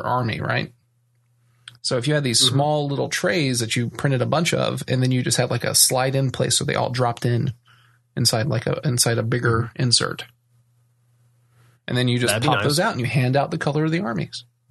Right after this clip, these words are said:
Speaker 1: And then you, you, you do a
Speaker 2: That
Speaker 1: very similar thing for all the different little, uh,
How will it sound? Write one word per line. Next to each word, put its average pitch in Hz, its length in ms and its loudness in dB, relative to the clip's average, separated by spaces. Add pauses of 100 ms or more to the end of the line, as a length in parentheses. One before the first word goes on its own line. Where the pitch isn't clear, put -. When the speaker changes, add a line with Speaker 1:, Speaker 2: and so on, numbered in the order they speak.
(440)
Speaker 1:
And 143 80 2
then 139 100 4
you, 135 220 0 (580)
you, 139 140 0
you 135 180 0
do 143 160 0
a 139 40 -2
Speaker 2:
That 131 140 2
Speaker 1:
very 135 200 2
similar 139 340 4
thing 135 220 0
for 135 120 0
all 123 120 2
the 131 80 -2
different 139 260 0
little, 139 320 2
uh, 127 360 0